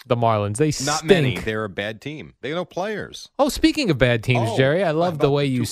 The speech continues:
Speaker 2: football
Speaker 1: segued
Speaker 2: teams?
Speaker 1: that in.
Speaker 2: Right into the Jets and the Giants.
Speaker 1: I'll go to go Giants first.
Speaker 2: Of course you are. Hold on, hold on, hold on.
Speaker 1: All right.
Speaker 2: Let me, let me do this. Don't call me today and tell me that the line
Speaker 1: Yeah.
Speaker 2: stinks, and don't call me today saying that this guy stinks and this guy stinks. The quarterback's old.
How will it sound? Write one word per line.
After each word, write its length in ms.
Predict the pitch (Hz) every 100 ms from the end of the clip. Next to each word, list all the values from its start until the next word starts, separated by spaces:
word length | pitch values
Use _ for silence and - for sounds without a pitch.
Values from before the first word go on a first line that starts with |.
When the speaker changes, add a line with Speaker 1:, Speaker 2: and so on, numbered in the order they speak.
| 185
Speaker 2:
football 0 |
Speaker 1:
segued 340 | - - 190
Speaker 2:
teams? 240 | 160 151 147
Speaker 1:
that 180 | 151 151
in. 240 | 180 170
Speaker 2:
Right 160 | 165 220
into 160 | 175
the 80 | 120
Jets 300 | 85 143 160
and 80 | 147
the 40 |
Giants. 360 | 117 98 92 85
Speaker 1:
I'll 80 | 262
go 100 | 214
to 80 | 165
go 160 | 143
Giants 480 | 143 147 123 98 98
first. 420 | 113 98 98 -
Speaker 2:
Of 140 | 135 -
course 300 | 147 131 131
you 80 |
are. 80 | 95
Hold 160 | 131 175
on, 160 | 175
hold 200 | 147 160
on, 120 | 156 135
hold 240 | 120 131
on. 80 | 160
Speaker 1:
All 120 | 131
right. 220 | 104 113
Speaker 2:
Let 80 | 104
me, 160 | 110 110
let 100 | 101
me 80 |
do 120 | 98 101
this. 300 | 78 76 _ _ _ - - _ _ _
Don't 360 | - 202 277 -
call 320 | 185 254 262
me 140 | 240 220
today 500 | 180 202 185 175 175
and 160 | 160
tell 140 | 175 190
me 100 | 190
that 160 | 175
the 60 | 190
line 440 | 165 170 180 185
Speaker 1:
Yeah. 120 | 156 110
Speaker 2:
stinks, 400 | 165 139 135 151
and 120 | 151
don't 300 | 185 240 214
call 340 | - 226 240
me 220 | 226 190
today 400 | 180 180 170 165
saying 320 | 160 - 165 151
that 180 | 135
this 220 | - 220 -
guy 240 | 202 185
stinks 420 | 175 - 185 170
and 80 | 151
this 160 | 175 175
guy 200 | 180 147
stinks. 280 | - 147 - _ _
The 120 | - 185
quarterback's 680 | - 220 240 240 220 202 -
old. 400 | 180 185 185 170